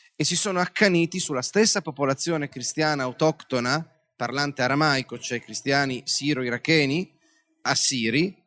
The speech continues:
che erano stati uccisi in maniera genocidaria a ottocentomila, con ottocentomila morti a inizio Novecento. Ora, però, noi qui abbiamo sentito delle testimonianze ebraiche. Io,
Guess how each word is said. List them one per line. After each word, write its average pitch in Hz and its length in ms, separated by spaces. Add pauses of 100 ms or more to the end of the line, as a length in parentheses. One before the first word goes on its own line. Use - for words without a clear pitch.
(240)
che - 140
erano 185 160
stati 175 440 (100)
uccisi 175 480
in 135 60
maniera 147 320
genocidaria 123 960 (560)
a 147 160
ottocentomila, 135 1040 (680)
con 131 160
ottocentomila 147 640
morti 120 400
a 139 100
inizio 113 600 (380)
Novecento. 113 760 (520)
Ora, 180 160
però, 214 180
noi 214 180
qui 160 160
abbiamo 156 200
sentito 170 320
delle 156 120
testimonianze 143 640
ebraiche. 104 680
Io, 165 380